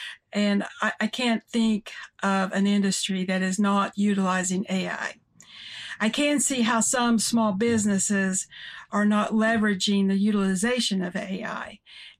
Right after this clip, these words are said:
And, uh, many small business owners are working long hours to begin with, creating value based on what we call human toil,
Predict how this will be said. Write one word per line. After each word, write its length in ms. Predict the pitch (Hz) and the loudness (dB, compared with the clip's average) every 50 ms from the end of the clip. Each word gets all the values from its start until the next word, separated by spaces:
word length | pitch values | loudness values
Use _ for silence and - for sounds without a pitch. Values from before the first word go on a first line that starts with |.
| _ _ | _ _
And, 380 | - 208 196 196 190 190 196 - - - | 0 0 2 2 2 0 -2 -2 -2 -2
uh, 220 | 208 190 185 185 | -2 0 0 2
many 340 | 208 214 254 277 285 285 247 | 2 2 2 2 2 2 2
small 380 | 233 - - 233 233 226 226 220 | 0 0 0 0 2 2 2 0
business 560 | 208 196 233 233 233 220 226 214 196 - - - | 0 0 0 2 2 2 2 0 0 0 -2 -2
owners 640 | 202 202 196 196 190 190 185 185 185 185 190 - - _ - - - - - - - - - - - - _ _ _ _ _ _ - | 0 0 2 2 2 2 0 0 -2 -2 -4 -8 -10 _ -20 -20 -20 -20 -20 -20 -20 -20 -20 -20 -20 -20 _ _ _ _ _ _ -2
are 200 | 214 220 220 214 | 0 0 2 2
working 600 | 226 233 240 233 - 240 233 220 214 214 214 196 - - - _ - | 2 2 0 0 2 2 2 4 4 4 2 2 0 -4 -12 _ -4
long 340 | 240 240 254 254 247 240 233 | -2 0 2 2 2 2 2
hours 440 | 226 226 214 202 196 196 196 - | 2 2 2 2 2 0 0 -2
to 100 | - - | -4 -2
begin 460 | 196 208 202 - 226 220 220 208 196 196 | -2 -2 0 2 2 2 2 2 2 2
with, 400 | 196 190 190 185 190 190 - - - - - - - _ _ | 2 2 2 2 0 -2 -4 -8 -14 -20 -20 -20 -20 _ _
creating 440 | - - 262 247 233 220 214 208 196 | -8 -4 0 2 2 4 4 4 4
value 560 | 202 220 220 214 214 214 208 202 208 208 196 | 2 2 2 2 2 2 2 4 2 2 2
based 400 | 196 208 202 208 202 - - - - | 0 0 0 2 0 0 -2 -6 -4
on 400 | - 208 208 202 202 196 196 202 - - - - - - - _ _ _ _ _ _ _ | -2 0 0 2 2 2 0 0 -2 -8 -20 -20 -20 -20 -20 _ _ _ _ _ _ _
what 180 | - 214 - 190 | -2 -2 0 0
we 80 | 208 202 | 0 0
call 260 | - 214 208 202 202 | 0 0 2 2 2
human 560 | 202 - - 233 233 226 226 220 214 208 196 | 0 0 0 2 2 4 4 4 4 2 0
toil, 640 | - - - 214 202 196 185 - - - - - | -2 -4 -2 0 0 2 2 0 -2 -4 -6 -8